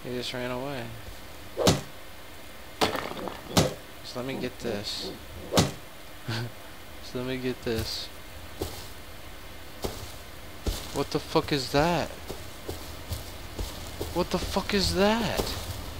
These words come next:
What? I don't want none of that. Okay. Please. Please don't come at me. I'm gonna, I'm gonna kill your deer, though. Where'd they go?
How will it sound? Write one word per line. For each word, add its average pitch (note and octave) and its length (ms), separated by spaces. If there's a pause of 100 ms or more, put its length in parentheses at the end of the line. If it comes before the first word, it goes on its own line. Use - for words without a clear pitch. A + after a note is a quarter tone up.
(960)
What? G#3 240
I D#3 140
don't F3+ 160
want D3+ 160
none A#2 120
of G2+ 100
that. C3 320 (3000)
Okay. - 320 (1120)
Please. A2+ 500 (180)
Please B2 200
don't B2 160
come A#2 160
at G#2 180
me. G2 80
I'm G#2+ 120
gonna, G#2+ 160
I'm - 1120
gonna A2 160
kill B2 240
your A2+ 160
deer, G#2+ 280
though. G2 240 (1600)
Where'd C3+ 120
they D3 100
go? C#3+ 300